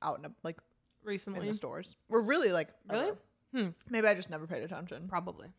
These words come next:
Speaker 1: Yeah.
Speaker 2: <laughs> Um, so, I mean, we will probably throughout this talk a little bit. We do know that there is another adaptation that came out, you know, not too long ago, starring Johnny Depp,
Speaker 1: Mm-hmm.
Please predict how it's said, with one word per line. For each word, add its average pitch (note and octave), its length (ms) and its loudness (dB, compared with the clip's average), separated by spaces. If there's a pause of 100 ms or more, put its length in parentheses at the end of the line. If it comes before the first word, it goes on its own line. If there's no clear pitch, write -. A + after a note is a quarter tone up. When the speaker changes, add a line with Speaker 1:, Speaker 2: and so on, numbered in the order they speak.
Speaker 1:
Yeah. - 220 -8
Speaker 2:
<laughs> - 440 -4 (680)
Um, B3+ 340 8
so, D4 200 8
I D4+ 100 8
mean, C#4+ 180 2
we C#4+ 120 2
will D#4+ 420 4 (380)
probably F4 340 4
throughout G#3+ 340 6
this A#3+ 240 2 (300)
talk B3+ 180 4
a - 20 -2
little A3 160 4
bit. G3+ 160 0
We A3+ 120 0
do B3 160 0
know C4 100 6
that A#3 180 2
there A3 160 6
is G3+ 400 4 (120)
another A3 460 8
adaptation F3 920 2 (100)
that F#3+ 200 0
came G#3+ 260 4
out, F#3 380 6
you G3+ 120 2
know, F3 120 0
not A#3 320 10
too B3 140 4
long F#3 240 4
ago, F3+ 160 4
starring F3+ 340 2
Johnny F3 340 0
Depp, E3 300 4
Speaker 1:
Mm-hmm. F3+ 300 -6